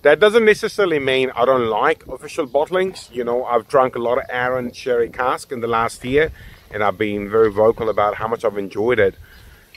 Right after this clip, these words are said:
But this one in particular, amongst other single cask whiskies I've tried over the last twelve months,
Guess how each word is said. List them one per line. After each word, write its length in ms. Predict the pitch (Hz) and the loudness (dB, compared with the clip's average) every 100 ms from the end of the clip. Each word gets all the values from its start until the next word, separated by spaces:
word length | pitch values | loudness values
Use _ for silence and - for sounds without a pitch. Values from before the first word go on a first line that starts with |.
| - | -2
But 380 | 113 110 - - _ _ _ _ _ _ _ _ _ | 2 2 -2 -12 _ _ _ _ _ _ _ _ _
this 380 | 113 127 147 - | -2 2 2 2
one 200 | 151 135 | 2 2
in 100 | 123 | 0
particular, 760 | 123 - 143 - 104 104 156 _ - | -4 -6 -6 0 2 2 0 _ -6
amongst 380 | 135 143 160 156 | 0 2 2 2
other 300 | 139 131 123 | 0 2 0
single 280 | - 127 120 | -2 -2 -2
cask 320 | 120 113 - | -2 -4 -6
whiskies 360 | 117 - 117 | -12 -10 -6
I've 120 | 101 - | -6 -6
tried 320 | 113 107 104 | -2 0 0
over 160 | 104 | -2
the 80 | 101 | -2
last 340 | 107 101 101 - | 0 0 -2 -4
twelve 260 | 107 92 | -4 -2
months, 440 | 101 98 95 - | 0 -2 -2 -10